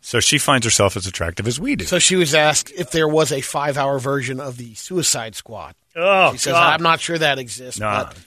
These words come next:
Speaker 1: no, I hope it never does.
Speaker 2: but she did hear that there's a twenty-hour cut of Once Upon a Time in Hollywood.
Speaker 1: Wow.
Speaker 2: There's so much more you didn't get to see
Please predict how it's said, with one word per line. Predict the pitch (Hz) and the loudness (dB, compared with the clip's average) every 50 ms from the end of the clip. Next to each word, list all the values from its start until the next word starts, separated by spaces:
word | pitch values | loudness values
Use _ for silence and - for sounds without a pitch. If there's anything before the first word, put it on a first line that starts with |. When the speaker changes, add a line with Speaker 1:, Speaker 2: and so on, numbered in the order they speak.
| - | -12
Speaker 1:
no, | 110 107 | -8 -6
I | 104 | -2
hope | 95 113 110 95 | -2 -2 -2 -2
it | 90 | -2
never | 95 92 85 82 | -2 -2 -4 -4
does. | 82 98 87 | -6 -6 0
Speaker 2:
but | - 151 151 147 - - | 2 2 2 2 0 -6
she | - - - - 165 160 151 | -10 -10 -8 -6 -6 -8 -8
did | 139 135 185 196 190 | -6 -2 0 0 0
hear | 170 120 143 165 160 156 156 151 | 0 0 -2 -2 -2 0 -2 -2
that | 147 143 139 139 143 - - _ _ _ | 0 -2 -2 -2 -4 -6 -12 _ _ _
there's | - 147 139 120 147 | -8 -8 -6 -6 -6
a | 147 135 | -6 -6
twenty-hour | - - - 185 208 214 208 196 180 170 165 160 156 - | -8 -8 -4 0 2 4 4 4 4 4 2 0 0 -4
cut | - - - 165 170 180 - | -6 -4 -2 0 0 0 -2
of | 139 117 110 | -6 -10 -6
Once | 131 151 160 151 - | -4 -4 -2 -2 -2
Upon | 160 123 160 160 151 147 | -4 -2 -2 -2 0 -2
a | 135 | -2
Time | - - 165 160 156 156 156 143 | -2 0 0 2 2 2 0 -2
in | 127 | -4
Hollywood. | 123 113 147 156 151 151 147 139 135 135 147 - - - _ _ _ _ _ _ _ _ _ _ _ _ _ _ _ _ _ _ _ _ _ _ | -4 0 2 2 2 2 0 -2 -4 -6 -8 -8 -10 -14 _ _ _ _ _ _ _ _ _ _ _ _ _ _ _ _ _ _ _ _ _ _
Speaker 1:
Wow. | - - - 143 147 - - - - - - - - _ _ _ - | -12 -4 -2 0 0 0 -2 -4 -8 -10 -14 -20 -20 _ _ _ -2
Speaker 2:
There's | 185 180 170 | 0 0 2
so | - - - 190 190 | 2 2 2 2 4
much | 190 190 175 - - | 4 2 2 0 -2
more | 165 180 180 180 175 170 | -2 0 2 4 4 2
you | 165 160 156 | 2 0 0
didn't | 165 175 170 165 156 | 0 0 0 -2 -2
get | 165 170 175 | -2 -4 -2
to | 160 143 | -2 -2
see | - - - 180 165 147 139 139 139 | -2 0 0 0 -2 -2 -2 -4 -8